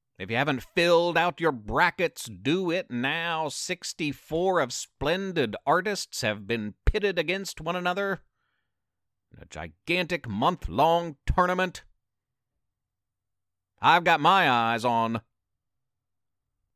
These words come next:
little LeBron Maynard, a five seed coming out of the South Division, bound to surprise. That's all for this week,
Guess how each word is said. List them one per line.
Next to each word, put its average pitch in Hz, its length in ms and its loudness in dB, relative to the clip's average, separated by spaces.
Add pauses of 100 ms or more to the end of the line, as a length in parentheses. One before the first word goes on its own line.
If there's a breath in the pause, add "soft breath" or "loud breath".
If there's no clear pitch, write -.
(160)
little 131 480 4 (260)
LeBron 131 500 4
Maynard, 139 540 0 (1400)
a 110 80 -4
five 151 400 6
seed 135 400 0
coming 139 240 2
out 135 100 2
of 127 60 -2
the 117 80 -4
South 143 280 2
Division, 127 520 0 (1080)
bound 139 840 -2
to 143 220 0
surprise. 131 960 2 (1500)
That's 190 240 2
all 220 260 10
for 202 220 2
this 185 420 0
week, - 460 -2